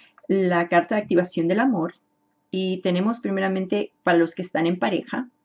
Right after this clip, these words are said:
es decir, los que están casados o no, pero están en una relación seria. Para que ustedes puedan activar el amor, tiene mucho que ver con la buena voluntad, pero también con la disponibilidad de comprometerte a hacer las cosas.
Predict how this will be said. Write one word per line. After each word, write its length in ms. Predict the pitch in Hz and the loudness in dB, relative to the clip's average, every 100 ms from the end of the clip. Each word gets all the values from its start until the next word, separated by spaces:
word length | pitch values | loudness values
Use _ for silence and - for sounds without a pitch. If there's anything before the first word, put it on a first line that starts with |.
| _ _ _ _ _ _ _ - | _ _ _ _ _ _ _ -2
es 100 | 190 | -2
decir, 300 | 185 190 165 | -2 -2 -2
los 160 | 160 | -2
que 80 | - | -6
están 200 | 170 180 | -6 -6
casados 520 | 170 170 156 160 190 | -4 -4 0 2 0
o 80 | 208 | -2
no, 200 | 202 233 | -4 -4
pero 100 | 208 | -2
están 300 | 180 - 151 | -4 -4 -4
en 60 | 170 | -2
una 100 | 190 | -2
relación 340 | 180 156 170 | -2 -2 -6
seria. 500 | 165 - 156 - - _ _ _ _ _ _ _ _ _ _ _ _ - | -8 -4 -4 -4 -20 _ _ _ _ _ _ _ _ _ _ _ _ 0
Para 180 | - | 2
que 80 | 180 | 2
ustedes 260 | 185 196 190 | 0 -2 -2
puedan 280 | 240 262 269 | 2 2 2
activar 460 | 214 180 - 170 165 | -2 -4 0 2 2
el 140 | 214 | 2
amor, 440 | 240 196 180 - 247 _ _ _ | 0 -2 -2 -4 -6 _ _ _
tiene 240 | - 190 190 | -4 0 2
mucho 320 | 185 185 226 | 0 0 -4
que 100 | 185 | 2
ver 140 | 170 | 0
con 140 | 170 202 | 0 -2
la 100 | 175 | -2
buena 260 | 156 156 | -2 -2
voluntad, 600 | 175 180 175 175 165 180 - _ _ _ - | -2 -2 -2 0 0 0 -4 _ _ _ -2
pero 160 | 170 | 0
también 240 | 180 160 165 | 2 2 0
con 140 | 190 | -2
la 100 | 180 | -2
disponibilidad 1160 | 147 156 - - 156 151 147 143 147 147 165 175 - _ | 0 -2 -4 -6 -4 -4 -4 -4 -2 -2 -2 -6 -18 _
de 240 | 143 165 160 | 0 0 2
comprometerte 800 | 170 160 160 160 - 165 165 | -2 -2 -2 -2 0 -2 -2
a 20 | 185 | -6
hacer 180 | 180 | -4
las 180 | 165 165 | -6 -6
cosas. 440 | - - - _ | -10 -18 -18 _